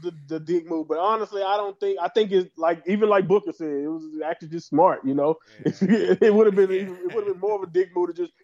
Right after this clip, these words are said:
Speaker 1: push him off and just let him get hurt. But, like, you know, dropping him down, you know, just a smart move in my opinion. But yeah, uh,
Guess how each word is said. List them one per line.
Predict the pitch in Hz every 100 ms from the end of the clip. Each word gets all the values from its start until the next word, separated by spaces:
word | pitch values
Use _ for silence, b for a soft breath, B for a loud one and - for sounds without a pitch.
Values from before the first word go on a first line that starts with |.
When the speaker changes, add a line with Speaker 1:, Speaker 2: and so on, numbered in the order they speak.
| -
Speaker 1:
push | 226 220
him | 190
off | 180 202 175 -
and | 160
just | 165 170
let | 165 185
him | 165
get | 170 165
hurt. | 180 190 - _ _ _ _ 147
But, | 151 170
like, | 160 156 -
you | 180
know, | 165
dropping | 147 175 196 190
him | 185
down, | 180 196 190 185
you | 190
know, | 175 185
just | 208
a | 185
smart | - 190 190 156
move | 156 143
in | 143
my | 151
opinion. | 143 - 160 156
But | 143 185
yeah, | 254 147 - _ _ _ _
uh, | 185 185 180 170